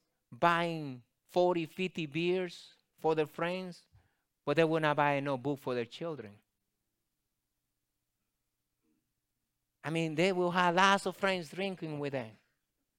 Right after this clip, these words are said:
but they will not invest a dime in the house. And when this person got sick,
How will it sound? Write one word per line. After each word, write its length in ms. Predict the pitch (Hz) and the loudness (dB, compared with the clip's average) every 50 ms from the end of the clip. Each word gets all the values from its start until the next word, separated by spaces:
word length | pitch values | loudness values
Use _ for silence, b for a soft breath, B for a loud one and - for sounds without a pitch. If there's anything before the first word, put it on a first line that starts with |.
| _ _ _ _ _ _ _ _ _ - | _ _ _ _ _ _ _ _ _ -4
but 100 | - 143 | -2 2
they 80 | 156 156 | 2 2
will 180 | 151 156 151 | 2 2 0
not 200 | 147 147 143 139 | 0 0 0 0
invest 440 | 139 135 131 127 135 135 131 131 - | -2 -2 -4 -2 0 0 0 -2 -6
a 40 | 139 | -8
dime 380 | 131 - 131 127 131 123 120 120 | -4 -2 -2 -2 -2 -4 -6 -6
in 60 | 113 | -8
the 80 | 117 | -8
house. 440 | 113 120 113 107 110 113 - - - - - _ _ _ _ _ _ _ _ _ _ _ _ _ _ _ _ _ _ _ _ _ _ _ _ _ _ _ _ _ _ _ _ _ _ _ _ _ _ _ _ _ _ _ _ _ _ _ _ _ _ _ _ _ _ _ _ _ _ _ _ _ _ _ _ _ _ _ _ _ _ _ _ _ _ _ _ - | -8 -8 -10 -10 -12 -14 -20 -20 -20 -20 -20 _ _ _ _ _ _ _ _ _ _ _ _ _ _ _ _ _ _ _ _ _ _ _ _ _ _ _ _ _ _ _ _ _ _ _ _ _ _ _ _ _ _ _ _ _ _ _ _ _ _ _ _ _ _ _ _ _ _ _ _ _ _ _ _ _ _ _ _ _ _ _ _ _ _ _ _ 0
And 160 | 151 165 165 156 | 2 2 2 4
when 160 | 151 151 147 | 2 0 0
this 220 | 147 147 143 - | 0 -2 -2 -4
person 480 | - - 175 185 202 196 - 202 190 190 | -4 -2 0 0 0 0 -2 -4 0 4
got 220 | 185 185 185 180 | 4 4 4 2
sick, 480 | - - - 220 233 240 240 - - | 0 0 2 2 2 2 0 -8 -20